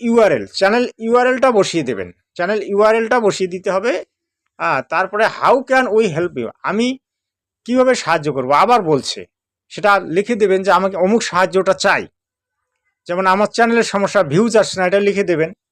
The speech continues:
তারপরে "Is your issue about a specific video?" আপনার কোনো, কোনো কি ভিডিওতে সমস্যা হয়েছে? দেবেন "No, হয়নি, no।" তারপরে আপনার বলছে, "Is this a request for verification?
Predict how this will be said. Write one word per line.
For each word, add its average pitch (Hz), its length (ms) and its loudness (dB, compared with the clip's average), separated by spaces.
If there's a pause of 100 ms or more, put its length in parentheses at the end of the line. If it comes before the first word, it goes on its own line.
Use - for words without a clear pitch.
(360)
তারপরে 208 420 -2 (460)
"Is 254 260 0
your 226 320 2
issue 220 460 -2
about 214 360 2
a 226 80 4
specific 220 760 -6
video?" 165 280 2
আপনার 180 320 2
কোনো, 220 260 -4
কোনো 196 280 -4
কি 220 180 -4
ভিডিওতে 180 460 0
সমস্যা 208 400 -2
হয়েছে? 226 400 0 (380)
দেবেন 156 360 -4
"No, 120 180 -2 (120)
হয়নি, 107 420 -4 (1120)
no।" 160 320 0 (800)
তারপরে 220 400 0
আপনার 226 320 0
বলছে, 202 500 -2 (380)
"Is 240 220 0
this 208 420 -2
a 226 100 2
request 226 420 0 (120)
for 202 280 0 (400)
verification? 214 640 -2